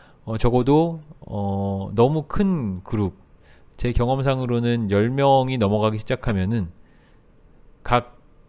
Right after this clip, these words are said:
여기 참여하는 개별 학생들의 참여도의 수준이나 참여의 동기, 혹은 내가 참여하지, 적극적으로 참여하지 않았을 때의 미-, 그룹의 영향을 받는 정도 같은 게,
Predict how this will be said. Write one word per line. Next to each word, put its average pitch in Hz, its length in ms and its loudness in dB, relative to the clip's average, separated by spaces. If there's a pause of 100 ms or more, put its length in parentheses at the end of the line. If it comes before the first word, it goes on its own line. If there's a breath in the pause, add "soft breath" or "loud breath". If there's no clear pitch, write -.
(100)
여기 107 180 -4
참여하는 147 560 0
개별 110 320 0
학생들의 117 800 -2
참여도의 110 800 0 (180)
수준이나 135 640 -2
참여의 139 1000 -2
동기, 110 460 -4
혹은 135 280 -4
내가 120 420 4 (220 loud breath)
참여하지, 160 800 0 (120)
적극적으로 139 520 -2
참여하지 165 460 2
않았을 123 500 2
때의 117 960 2
미-, 98 140 -12 (360)
그룹의 127 360 2
영향을 107 460 4
받는 104 340 0
정도 98 340 0
같은 98 320 0
게, 104 220 0